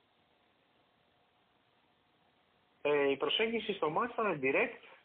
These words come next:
μπάλα μπροστά, μονομαχία, πάμε direct,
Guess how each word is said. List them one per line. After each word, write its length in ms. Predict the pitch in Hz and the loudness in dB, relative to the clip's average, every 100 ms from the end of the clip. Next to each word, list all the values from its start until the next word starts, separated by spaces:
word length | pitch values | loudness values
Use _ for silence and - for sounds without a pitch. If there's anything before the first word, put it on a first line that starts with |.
| - | -6
μπάλα 240 | 165 190 | -2 0
μπροστά, 560 | 135 127 - 214 277 - _ _ _ _ _ _ _ _ _ _ _ _ _ _ _ _ _ _ _ - | 0 -4 -2 -2 -2 -6 _ _ _ _ _ _ _ _ _ _ _ _ _ _ _ _ _ _ _ -4
μονομαχία, 760 | 151 151 139 135 233 254 240 | -2 0 0 -2 0 2 2
πάμε 260 | 214 214 151 | 0 0 2
direct, 280 | 147 240 | 2 2